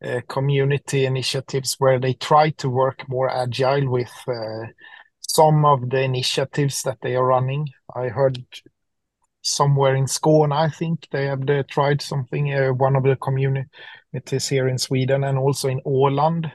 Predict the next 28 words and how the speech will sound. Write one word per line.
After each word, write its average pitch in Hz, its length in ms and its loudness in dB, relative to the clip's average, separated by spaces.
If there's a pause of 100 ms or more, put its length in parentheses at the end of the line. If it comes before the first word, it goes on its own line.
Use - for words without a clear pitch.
one 123 240 -6
of 117 120 -4
the 120 80 -2
islands, 127 800 0
uh, 139 160 0
between 131 440 -4
Finland 139 480 2
and 139 200 0
Sweden, 139 520 -2 (560)
where 127 280 2
they, 123 440 0
uh, 123 340 -2 (800)
they 156 200 4
work 147 440 2
a, 139 100 -2 (260)
a - 80 0
bit 139 280 0
different 135 520 -2 (160)
with, 123 400 -2
uh, 120 380 -2 (880)
different 127 340 -2
projects 120 760 0
and 117 180 -8
how 131 320 4 (100)
to, 117 440 -2
uh, 113 340 -6 (540)
to 120 80 -6
work 104 280 0